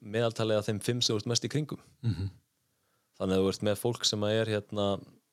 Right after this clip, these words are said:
Speaker 1: eh, sko, ef þú ert með fólki sem að er ekkert voðalega skemmtilegt, þá ert þú sennilega ekkert voðalega skemmtilegur.
Speaker 2: Mhm.
Speaker 1: En ef þú ert með
Speaker 2: Einmitt.
Speaker 1: mjög jákvætt fólk í kringum, þá ert þú sennilega mjög jákvæður einstaklingur líka.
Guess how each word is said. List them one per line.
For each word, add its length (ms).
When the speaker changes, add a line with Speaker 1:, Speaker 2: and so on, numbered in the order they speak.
Speaker 1:
eh, 420
sko, 320
ef 140
þú 120
ert 220
með 240
fólki 420
sem 160
að 140
er 160
ekkert 180
voðalega 280
skemmtilegt, 420
þá 80
ert 160
þú 80
sennilega 240
ekkert 140
voðalega 180
skemmtilegur. 420
Speaker 2:
Mhm. 100
Speaker 1:
En 80
ef 60
þú 60
ert 80
með 100
Speaker 2:
Einmitt. 140
Speaker 1:
mjög 280
jákvætt 440
fólk 140
í 100
kringum, 360
þá 120
ert 100
þú 100
sennilega 260
mjög 140
jákvæður 300
einstaklingur 340
líka. 260